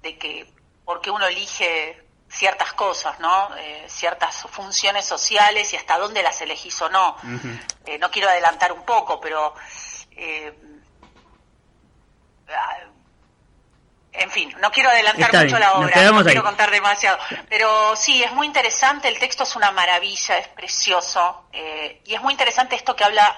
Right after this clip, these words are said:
Speaker 1: eh, con un distanciamiento, interpela al público, ¿no?
Speaker 2: Ujú.
Speaker 1: Em, yo elegí también explorar, eh, mete-, eh, explorar el lenguaje audiovisual, entonces la obra tiene proyecciones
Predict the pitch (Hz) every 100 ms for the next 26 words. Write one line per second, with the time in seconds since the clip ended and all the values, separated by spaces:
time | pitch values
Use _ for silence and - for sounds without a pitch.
0 | - 175 165 165 - 175 214 214 - 175
1 | 165 - 175 180 202 214 214 180 175 165
2 | 190 185 170 170 151 147 143 143 147 170
3 | 214 - - 135 131 127 110 _ 165 156
4 | 151 151 151 147 147 143 143 143 151 _
5 | _ - 220 220 - 220 208 214 220 202
6 | - - 175 180 196 202 208 208 - 165
7 | 160 156 160 - - - - - 180 180
8 | 180 202 190 170 165 - 170 208 196 185
9 | 185 - 190 175 175 - - 240 226 240
10 | 196 165 175 180 180 170 185 190 196 185
11 | 175 170 165 - - - _ _ - 180
12 | 185 180 170 170 165 170 165 180 - 214
13 | 214 220 233 -